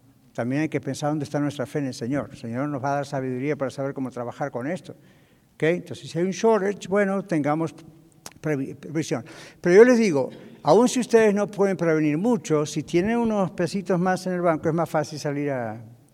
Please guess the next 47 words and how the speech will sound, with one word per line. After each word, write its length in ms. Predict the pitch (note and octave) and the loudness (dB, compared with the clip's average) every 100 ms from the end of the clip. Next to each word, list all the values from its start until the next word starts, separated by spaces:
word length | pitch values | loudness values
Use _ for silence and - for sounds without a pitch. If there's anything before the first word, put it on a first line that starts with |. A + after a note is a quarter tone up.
| - _ | -20 _
defenderse 580 | C3 C3 C#3 C3+ C3 B2+ | -10 -4 -2 0 -2 -4
con 140 | A#2 A2+ | -4 -6
el 80 | |
asunto, 340 | A2 - - A2 | -6 -10 -12 -12
a 40 | |
comprar 460 | - G#2+ A#2 A#2 A2+ | -8 -6 -2 -2 -2
o 60 | |
lo 100 | G#2+ | -8
que 120 | A#2 A#2 | -12 -12
sea. 260 | A#2+ B2 - - - _ _ _ _ | -12 -14 -20 -20 -20 _ _ _ _
Ustedes 340 | D#3+ - G#3 G3+ | -4 8 8 8
tienen 240 | G3 E3+ | 4 4
que 140 | D#3 C#3+ | 4 2
medir 300 | C#3 C3+ G#2 | 4 2 0
eso. 200 | - A#2+ | -2 -2
Lo 140 | A#2+ | 0
que 100 | D3 | 2
les 120 | D3 | 2
digo 280 | F3+ F3 E3 | 4 4 4
es 80 | D3+ | 4
cuidado 380 | D#3 D3+ D#3+ D3+ | 2 6 6 4
con 140 | C3+ | 2
las 140 | B2+ C#3 | 2 -2
exageraciones. 880 | A#2+ B2 B2+ A#2 - A#2 C3 C3 - | -4 -2 -2 -4 -6 -8 -10 -12 -4
Pero 160 | C3+ | -4
groceries, 640 | E3 F#3+ G3 G#3 G3 - - | 6 6 6 0 0 -4 -2
ah, 200 | C3 A#2 | 0 0
o 140 | A#2 | -2
mandado, 560 | B2 C#3+ F3 F#3+ G3 - - - - | -4 0 4 4 2 -6 -20 -20 -10
es 180 | C#3+ C#3 | -6 -4
uno 100 | E3 | -2
de 60 | D3+ | -4
los 40 | |
problemas 320 | - D3+ D#3+ C#3+ | -4 -4 -2 -4
donde 140 | C3+ | -4
las 120 | B2 | -6
parejas 520 | - C#3 D#3+ - D#3 C3+ | -4 -2 -2 0 -2 -2
más 380 | D#3+ F#3 F#3+ - - | 0 0 0 -6 -16
se 140 | - D#3 | -12 -6
pelean 400 | D3 D3+ D3+ C#3+ | -4 -2 -2 -4
muchas 260 | C3+ C3+ | -6 -8
veces. 460 | A#2+ A2+ - - - _ _ _ _ _ _ _ _ _ - - | -10 -12 -16 -20 -20 _ _ _ _ _ _ _ _ _ -20 -12
Y 100 | D#3 | -6
no 100 | D#3+ | 0
hay 120 | E3+ | 0
necesidad, 600 | F3 D#3 C#3 - C#3 G#2+ - - | 0 -2 -8 -4 -6 -6 -12 -20
¿ok? 200 | - | -2